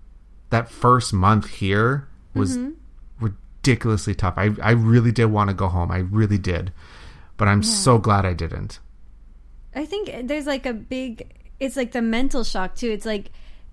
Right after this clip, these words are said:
Speaker 2: it's, it's weird because you're enjoying it, and at the same time you have, like, that,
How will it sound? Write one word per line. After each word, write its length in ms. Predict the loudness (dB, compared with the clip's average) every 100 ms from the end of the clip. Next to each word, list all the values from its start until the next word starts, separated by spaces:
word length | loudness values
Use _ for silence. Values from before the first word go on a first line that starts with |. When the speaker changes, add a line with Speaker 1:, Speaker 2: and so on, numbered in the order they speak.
| -4
Speaker 2:
it's, 300 | -2 -2 -4
it's 200 | -4 -2
weird 720 | 0 2 2 0 -2 -2 -4
because 440 | -4 -4 -2 -2 -2
you're 200 | -2 -2
enjoying 1000 | -2 0 0 0 -2 -2 0 0 -2 -4 -8 -14 -16 -16 -16 -6
it, 300 | -4 -2 -4 -4
and 160 | -2
at 120 | -2
the 100 | -4
same 400 | -6 -2 0 0
time 400 | -2 -4 -4 -2 -2
you 120 | -2
have, 380 | -4 -4 -4 -4
like, 320 | -4 -4 -6
that, 400 | -6 -6 -8